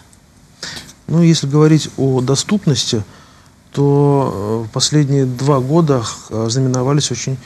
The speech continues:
серьезными изменениями у нас в больнице. Ну, просто потому что старая поликлиника на, э, улице Новосадовой, она, к сожалению, из-за времени сейчас не в лучшем состоянии, требует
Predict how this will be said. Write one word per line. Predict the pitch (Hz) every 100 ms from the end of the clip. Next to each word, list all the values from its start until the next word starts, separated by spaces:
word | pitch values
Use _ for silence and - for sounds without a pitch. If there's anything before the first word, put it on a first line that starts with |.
| - -
серьезными | - 151 147 139 120 123 123 123
изменениями | 123 131 151 139 117 107 107
у |
нас | 110 107
в | 110
больнице. | 123 151 196 - 180 165 - - - -
Ну, | 143 147 143
просто | - 143 -
потому | 135 135
что | 131 - 117 - - _ _ _ _ _ -
старая | - 151 131
поликлиника | 135 139 151 147 127 123 117
на, | 120 120 113 107 110
э, | 113 110 110 -
улице | 120 110 117
Новосадовой, | 123 120 - 127 123 110 110
она, | 117
к | 113
сожалению, | 131 123 127 120 110 101
из-за | 113 120 113 - - - - -
времени | 135 131 120
сейчас | 117 - 123 -
не | 135 131
в | 127
лучшем | 139 - 127
состоянии, | - - 139 120 120
требует | 117 135 120 120 117